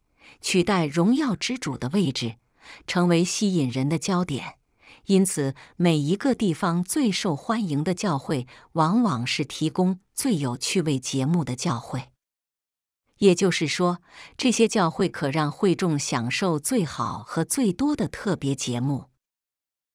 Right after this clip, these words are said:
如果每一个人都在聚会中培养出与主同在的意识，对教会实在大有益处。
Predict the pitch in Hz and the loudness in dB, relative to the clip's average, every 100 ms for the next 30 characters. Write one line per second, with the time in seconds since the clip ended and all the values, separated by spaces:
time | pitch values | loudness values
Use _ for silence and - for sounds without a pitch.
0 | _ _ - 220 214 202 196 143 143 170 | _ _ 2 4 6 6 6 4 0 0
1 | 196 143 135 151 190 175 156 135 175 - | 0 2 0 0 0 0 -2 -2 -4 -2
2 | 156 135 170 170 - - - 175 208 185 | -2 0 -2 -2 -12 -18 -4 0 2 2
3 | 123 131 175 175 - 170 226 - 123 - | -2 -2 0 0 0 0 0 -2 -6 -4
4 | 127 151 277 254 135 139 123 - 117 - | -2 0 0 -2 -4 -4 -4 -4 -8 -10
5 | _ - - - 190 165 - 170 151 170 | _ -20 -20 -2 2 2 2 0 2 0
6 | 139 - 151 - 143 - 214 143 127 110 | 0 0 -2 0 -2 -2 -2 -2 -4 -4
7 | 151 131 - 139 123 | -4 -4 -4 -8 -10